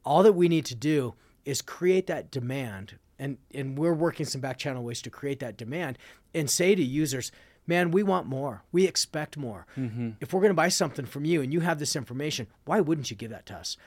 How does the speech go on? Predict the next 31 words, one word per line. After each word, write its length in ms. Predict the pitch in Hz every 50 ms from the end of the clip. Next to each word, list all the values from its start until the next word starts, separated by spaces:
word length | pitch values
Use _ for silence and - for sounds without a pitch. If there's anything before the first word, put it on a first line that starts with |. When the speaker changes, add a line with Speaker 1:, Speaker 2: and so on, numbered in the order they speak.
| - _ _
Speaker 1:
Why 140 | - 147 175
wouldn't 320 | 190 208 226 185 175 -
you 60 | 208 185
help 140 | 165 160 -
us 100 | 135 -
get 200 | - 208 208 -
that?" 140 | - 127 107
Because 400 | 120 135 - - 156 135 - - _ -
that's 340 | 117 143 143 165 190 185 - -
gonna 200 | - 214 196 165
help 180 | 156 160 156
drive 200 | 160 156 143 -
customer 340 | - 143 131 - - 131 123
loyalty. 560 | 117 117 156 208 190 - - - - - - _ _ -
Speaker 2:
Mm-hmm. 280 | 127 117 101 117 120 113
Speaker 1:
Like, 160 | 135 127 -
you 120 | 190 233
do 140 | 208 269 262
that 200 | 233 220 175 -
for 120 | - -
me, 380 | 127 139 180 214 175 120 120 - - _ _ _ _
and 100 | 101 98
I'm 120 | 131 175 -
coming 240 | - 104 98 95
back 220 | 92 107 117 113 -
every 160 | 123 120 135
time. 320 | 131 151 160 180 185 110 - _ _ _ _ _ -
Speaker 2:
Mm-hmm. 320 | 127 117 101 120 123 117 110 - _ _ _ _ _ _ _ _ _ _ _ _ _ _ _ _ -
Yeah. 160 | 113 135 156
Speaker 1:
You 60 | 135
know? 200 | 127 135 165